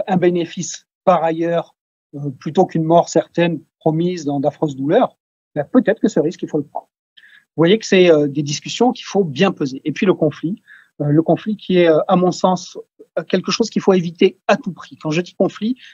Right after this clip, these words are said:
c'est l'opposition ferme, euh, et, euh, pour aller, d'aller jusqu'au conflit juridique avec les familles.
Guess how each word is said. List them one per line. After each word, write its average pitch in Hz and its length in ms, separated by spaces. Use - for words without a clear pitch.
c'est - 140
l'opposition 175 720
ferme, 180 460
euh, 151 300
et, 170 240
euh, 147 200
pour 165 140
aller, 170 180
d'aller 160 260
jusqu'au - 260
conflit 165 300
juridique 165 500
avec 143 220
les 147 60
familles. 151 420